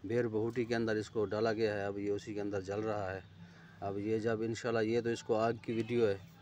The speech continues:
और जब ये बनकर तैयार हो जाएगा तो हम उसकी वीडियो भी आपको बनाकर दिखाएंगे। तो इस तरह आपने आग देनी है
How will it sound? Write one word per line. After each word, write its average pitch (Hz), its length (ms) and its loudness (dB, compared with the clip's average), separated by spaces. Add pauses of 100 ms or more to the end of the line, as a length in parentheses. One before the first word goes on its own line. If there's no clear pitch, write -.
(360)
और 107 100 -2
जब 117 180 4
ये 110 140 4
बनकर 110 760 2
तैयार 113 240 4
हो 113 180 2
जाएगा 107 460 4 (320)
तो 101 140 4
हम 110 240 2
उसकी 120 360 0
वीडियो 117 300 2
भी 117 120 4
आपको 117 340 4
बनाकर 113 340 2
दिखाएंगे। 110 540 0 (460)
तो 120 60 0
इस 127 120 2
तरह 139 160 4
आपने 135 280 8
आग 127 220 6
देनी 127 280 4
है 113 200 2